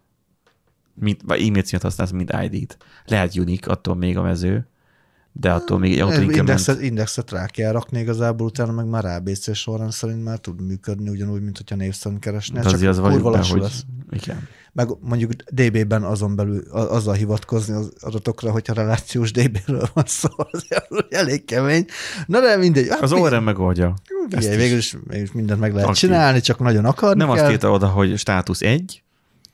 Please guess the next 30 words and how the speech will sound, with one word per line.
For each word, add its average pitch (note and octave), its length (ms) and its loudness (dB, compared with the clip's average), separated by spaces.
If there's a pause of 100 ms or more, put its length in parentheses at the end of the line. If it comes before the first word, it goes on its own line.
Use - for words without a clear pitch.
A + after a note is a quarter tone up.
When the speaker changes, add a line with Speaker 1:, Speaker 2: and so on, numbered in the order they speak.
(160)
Speaker 2:
Ja, A2+ 340 4
amúgy B2+ 260 4
Speaker 1:
hanem D3 220 4
Speaker 2:
igen, F#2+ 120 2
Speaker 1:
az, G#2 160 0
Speaker 2:
aktív. G2+ 160 0
Speaker 1:
hogy G#2 160 2
true, C#3 360 0
nem C3 120 0
Speaker 2:
De C#3+ 60 2
a - 20 2
Speaker 1:
aktív. D#3 180 4
Speaker 2:
jogosultság E3 520 2
az D#3+ 100 -2
csak - 140 -6
az, C3+ 160 -2
hogy B2 200 -2
user, G#2+ 280 2
tehát G#2+ 160 -6
nem G#2 100 -4
felhasználó. G2 640 -2
Speaker 1:
Mert A#2 180 2
úgy C3 80 4
Speaker 2:
Na. A2 40 2
Speaker 1:
van G#2 100 4
elmentve F#2+ 320 2
a F#2 40 2
D F2+ 200 0
B-be, F#2+ 220 -4
hogy F2+ 200 -2